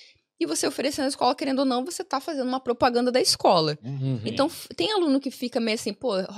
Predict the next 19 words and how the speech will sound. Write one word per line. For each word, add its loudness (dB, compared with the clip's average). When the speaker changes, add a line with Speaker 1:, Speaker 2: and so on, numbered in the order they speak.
Speaker 1:
causa 2
uma, 0
uma -4
pequena -4
ru-, -6
ruptura -4
ali. -4
E -8
não 2
é 6
culpa, -4
acaba 2
não 0
sendo -2
culpa -4
de -6
X -2
ou 2
Y, -2